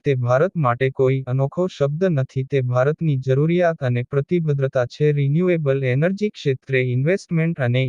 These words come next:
ઇનોવેશન માટે ભારતથી વધુ શ્રેષ્ઠ જગ્યા કોઈ નથી. સોલર, વિન્ડ તેમજ ન્યુક્લિયર અને હાઇડ્રો પાવર આધારિત ભવિષ્ય નિર્માણના સંકલ્પ માટે ગ્રીન ટ્રાન્ઝિશન જન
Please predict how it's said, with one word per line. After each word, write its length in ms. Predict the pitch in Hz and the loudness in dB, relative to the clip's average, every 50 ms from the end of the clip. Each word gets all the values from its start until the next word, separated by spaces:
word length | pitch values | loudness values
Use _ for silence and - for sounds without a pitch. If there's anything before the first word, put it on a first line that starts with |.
| 123 120 | 0 0
ઇનોવેશન 520 | 127 135 147 160 196 202 - - 190 180 | 0 0 2 2 0 0 0 -2 -2 -2
માટે 320 | 147 120 113 117 - 147 143 | 0 0 0 0 0 0 0
ભારતથી 500 | 131 120 113 113 131 143 - _ 185 170 | 2 2 2 2 0 0 -2 _ -2 0
વધુ 320 | 143 127 123 123 151 202 220 | 0 0 0 0 -2 -4 -4
શ્રેષ્ઠ 420 | - - 156 143 - - - 190 180 156 | -4 -2 -2 -2 -2 -2 -2 -2 0 0
જગ્યા 380 | 135 123 123 127 139 139 135 - | 0 0 0 0 0 0 0 0
કોઈ 300 | - 131 127 135 139 135 | 0 0 0 2 0 0
નથી. 340 | 135 135 139 - - 240 240 | 0 -2 -2 -4 -6 -6 -6
સોલર, 400 | - - 151 143 143 160 180 175 151 | -4 0 0 2 4 4 2 2 2
વિન્ડ 340 | 131 131 135 139 143 147 - | 0 0 0 0 -2 0 0
તેમજ 400 | 123 120 131 135 131 131 135 139 | 0 0 2 2 0 0 0 0
ન્યુક્લિયર 580 | 139 139 135 - 196 208 214 208 208 190 156 | 0 0 0 -2 -2 0 2 2 2 2 0
અને 200 | 123 120 117 117 120 | -2 -2 -2 -2 -2
હાઇડ્રો 460 | 120 117 113 123 135 143 180 208 208 - | 0 0 0 0 0 0 0 0 0 2
પાવર 360 | 143 123 117 123 135 135 123 113 | 2 2 4 4 2 2 2 0
આધારિત 420 | 113 120 127 131 151 196 220 - - | 0 0 0 0 0 0 -2 -4 -4
ભવિષ્ય 560 | 143 123 123 131 151 165 - - 202 185 165 | -4 -2 0 0 0 0 -2 -2 -2 0 0
નિર્માણના 640 | 135 131 127 131 131 131 123 143 160 151 139 151 175 | 0 0 0 0 0 0 0 0 0 -2 -2 -2 -4
સંકલ્પ 560 | - - 139 131 139 - 139 131 131 127 123 | -4 -4 -4 -4 -2 -2 -2 -2 -2 -2 -2
માટે 320 | 123 120 117 120 - 139 131 131 | -2 -2 -2 0 -2 -2 -2 -2
ગ્રીન 240 | 139 156 185 208 220 | -2 -2 -2 -2 -4
ટ્રાન્ઝિશન 720 | 226 175 147 123 120 127 139 156 170 - - 190 180 160 151 | -2 -2 0 0 0 0 -2 -2 -4 -4 -2 -2 -2 -2 0
જન 240 | 135 127 127 123 | 0 -2 -2 -2